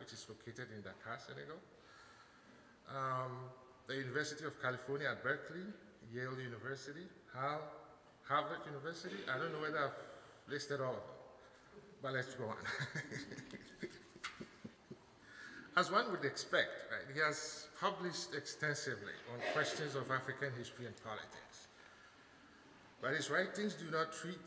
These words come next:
these subjects of history and politics in a provincial way. Um, they are always set in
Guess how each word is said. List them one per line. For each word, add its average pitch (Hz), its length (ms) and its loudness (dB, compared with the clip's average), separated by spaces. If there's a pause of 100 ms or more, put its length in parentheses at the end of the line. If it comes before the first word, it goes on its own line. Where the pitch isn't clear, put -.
these 156 120 -4
subjects 147 460 2
of 139 140 2
history 151 300 0
and 135 160 0
politics 151 540 0
in 139 140 -2
a 131 60 2
provincial 127 600 -4
way. 110 220 2 (1400)
Um, 127 380 2 (1200)
they 180 60 8
are 180 80 10
always 208 200 8
set 180 260 4
in 170 60 -2